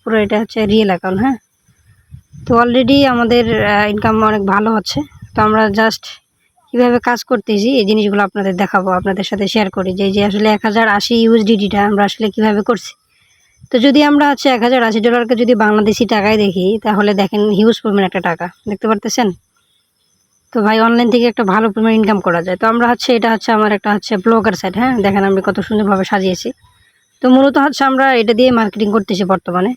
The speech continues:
ঠিক আছে। দেখেন ভাই, ট্রাফিক আনতে পারলে ইনকাম হবে, ঠিক আছে। দেখেন এই যে এটা হচ্ছে আমার একটা ওয়েবসাইট, ঠিক আছে, আমি বানিয়েছি।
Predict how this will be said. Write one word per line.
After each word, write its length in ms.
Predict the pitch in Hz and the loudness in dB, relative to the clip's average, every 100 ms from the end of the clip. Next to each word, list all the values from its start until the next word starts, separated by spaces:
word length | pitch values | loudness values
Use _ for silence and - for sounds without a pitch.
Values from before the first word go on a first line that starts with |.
| _ | _
ঠিক 120 | 214 | -4
আছে। 280 | 214 208 170 - _ _ _ _ _ _ | -2 -2 -4 -4 _ _ _ _ _ _
দেখেন 220 | - 214 220 | -2 0 2
ভাই, 120 | 202 | 0
ট্রাফিক 380 | 233 226 285 269 | 0 -2 0 0
আনতে 220 | 262 - | 0 0
পারলে 300 | 269 269 269 269 | 0 0 0 0
ইনকাম 340 | 240 226 233 | 0 0 -2
হবে, 300 | 196 208 175 | 0 0 0
ঠিক 180 | 165 208 | 0 -6
আছে। 200 | 226 - 165 165 | -4 -4 -4 -2
দেখেন 280 | 180 180 | -6 -4
এই 120 | 202 190 | -4 -2
যে 140 | 202 | -2
এটা 140 | 202 202 | -2 -2
হচ্ছে 260 | 208 - | -2 -2
আমার 240 | 208 196 196 196 _ _ _ _ _ | 0 0 -2 -4 _ _ _ _ _
একটা 180 | - - | -8 0
ওয়েবসাইট, 360 | 208 190 254 247 - | 0 2 -2 -2 -2
ঠিক 120 | 220 | -4
আছে, 140 | 208 | -2
আমি 200 | 196 185 | 0 0
বানিয়েছি। 460 | 185 190 190 180 - | 0 0 0 -4 -4